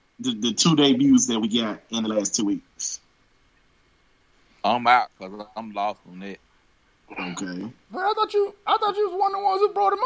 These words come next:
Speaker 3: up.
Speaker 2: No, I what?
Speaker 3: I could swear you said somebody, dude, man. Uh,
Speaker 2: Uh-uh,
Speaker 3: he in the,
Speaker 2: but
Speaker 3: I,
Speaker 2: I,
Speaker 3: I'm
Speaker 2: I
Speaker 3: looking
Speaker 2: said I would catching up with the rest of 'em. <laughs>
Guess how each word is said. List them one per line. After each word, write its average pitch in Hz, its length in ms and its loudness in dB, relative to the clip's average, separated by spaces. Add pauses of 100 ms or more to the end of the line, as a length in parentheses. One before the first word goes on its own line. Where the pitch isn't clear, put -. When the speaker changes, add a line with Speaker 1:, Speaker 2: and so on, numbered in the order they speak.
Speaker 3:
up. - 200 -4 (1700)
Speaker 2:
No, 107 160 2
I 123 100 2
what? 185 260 -2 (600)
Speaker 3:
I 262 60 -14
could 175 120 -16
swear 339 200 -10
you 120 100 -10
said 104 200 -12
somebody, 98 320 -10
dude, 82 280 -16
man. 85 260 -20 (680)
Uh, - 40 -10 (120)
Speaker 2:
Uh-uh, 165 180 4
Speaker 3:
he 135 60 6
in 123 60 2
the, 113 60 -4
Speaker 2:
but 123 240 0
Speaker 3:
I, 139 60 8
Speaker 2:
I, 143 100 2
Speaker 3:
I'm 240 180 2
Speaker 2:
I 123 120 8
Speaker 3:
looking - 140 2
Speaker 2:
said 131 80 0
I 151 100 6
would 139 160 -12
catching 147 260 -4
up 165 120 -2
with 139 120 -6
the 139 80 -4
rest 185 260 0
of 113 260 0 (460)
'em. 165 100 4
<laughs> - 360 2